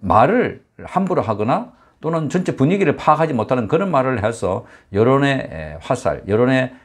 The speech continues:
문매를 더 많이 맞고 있는 것이 아닌가 이런 생각이 듭니다. 자, 추미애 장관은 자신의 아들 서모 씨를 안중근 의사에 비견한 전날에, 에, 더불어민주당 원내대변인 언급에 대해서,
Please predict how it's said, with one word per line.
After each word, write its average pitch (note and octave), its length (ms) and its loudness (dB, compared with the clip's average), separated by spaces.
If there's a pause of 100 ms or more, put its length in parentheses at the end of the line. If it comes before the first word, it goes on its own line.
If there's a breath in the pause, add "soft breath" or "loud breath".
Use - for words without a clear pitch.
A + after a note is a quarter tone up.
(240 loud breath)
문매를 C3+ 460 2
더 G#2+ 100 2
많이 A#2+ 220 4
맞고 C#3 220 2
있는 G2+ 140 -2
것이 F2+ 160 -6
아닌가 F2+ 320 -4
이런 C3 100 -6
생각이 F2+ 360 -4
듭니다. B1 340 -10 (1300 loud breath)
자, A2 300 6
추미애 F3+ 560 0
장관은 C3 560 2
자신의 D3 340 2
아들 A#2+ 220 4
서모 D3 400 2
씨를 C#3 280 2
안중근 B2+ 360 2
의사에 D#3 340 0
비견한 A#2+ 380 2
전날에, D#3 760 4
에, C#2 320 -8
더불어민주당 C#3 640 0
원내대변인 C3+ 720 4
언급에 C#3+ 360 2
대해서, E2+ 480 -2